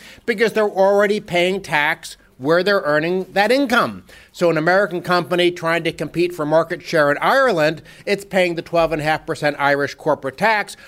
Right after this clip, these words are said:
Why should it have to be taxed a second time on that income by the I R S, especially when all its foreign competitors from places like the Netherlands, Germany, Canada, et cetera, et cetera, they don't face that double tax? In other words, territorial taxation is the right idea.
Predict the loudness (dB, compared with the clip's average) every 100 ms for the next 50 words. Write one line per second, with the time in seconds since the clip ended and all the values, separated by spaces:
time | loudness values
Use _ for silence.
0 | -12 0 2 2 0 -2 0 0 -4 -4
1 | -4 -2 -4 -4 -10 -6 -2 -2 -2 -6
2 | -2 0 -2 -6 _ _ -4 0 2 2
3 | 0 -2 -2 -2 -2 -2 -4 -14 -4 0
4 | 2 2 2 2 2 2 2 2 0 -4
5 | -8 -6 -4 -2 -2 -2 0 0 0 2
6 | 4 2 -4 -2 2 2 0 -6 -2 0
7 | 0 0 -2 -6 -14 -18 -8 -6 -2 -2
8 | -2 -4 -4 -4 -2 0 0 0 -2 -6
9 | -6 0 2 2 0 -4 -6 -4 -2 -2
10 | -2 -2 -2 -2 -2 -4 -2 0 0 0
11 | -2 -4 -8 0 2 2 0 0 0 0
12 | -2 0 -2 -2 -2 -4 -4 -6 -14 -20
13 | _ _ _ -8 0 2 2 2 2 0
14 | -8 -2 0 2 0 0 2 2 0 -2
15 | -4 -2 -2 -2 -4 -6 -4 0 2 2
16 | 2 2 0 0